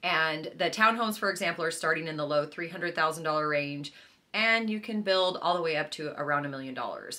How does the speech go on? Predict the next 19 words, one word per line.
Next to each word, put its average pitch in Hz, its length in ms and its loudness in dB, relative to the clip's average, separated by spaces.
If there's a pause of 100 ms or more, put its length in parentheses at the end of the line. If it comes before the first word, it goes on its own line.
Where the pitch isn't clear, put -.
I 160 100 -4
will 208 360 -4
personally 220 500 -8
say 196 340 2
it 165 200 -4
is 165 160 -2
slightly 147 360 -2
more 156 240 -2
affordable 214 540 0 (320)
than 185 220 0
some 190 160 -2
of 160 80 -2
these 160 260 -4
other 160 240 2
master 151 340 0
plan 151 280 -6
communities 147 640 -6
that 147 100 -2
are 139 260 2